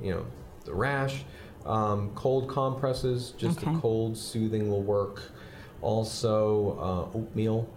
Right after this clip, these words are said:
Speaker 1: baths
Speaker 2: Okay.
Speaker 1: can sometimes help.
Speaker 2: Good.
Speaker 1: And in general, I would say your body's own immune system does an amazing job.
Speaker 2: Yeah.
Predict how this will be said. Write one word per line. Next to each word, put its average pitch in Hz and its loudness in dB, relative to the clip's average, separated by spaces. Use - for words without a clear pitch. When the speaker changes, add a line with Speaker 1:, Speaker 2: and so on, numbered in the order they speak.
Speaker 1:
baths 104 -2
Speaker 2:
Okay. 214 2
Speaker 1:
can 190 4
sometimes 120 -2
help. 120 -2
Speaker 2:
Good. 226 4
Speaker 1:
And 113 2
in 117 2
general, 139 2
I 107 2
would 104 2
say 101 2
your 120 0
body's 196 0
own 196 4
immune 143 0
system 92 -2
does 98 0
an 92 0
amazing 117 0
job. 87 -4
Speaker 2:
Yeah. 160 4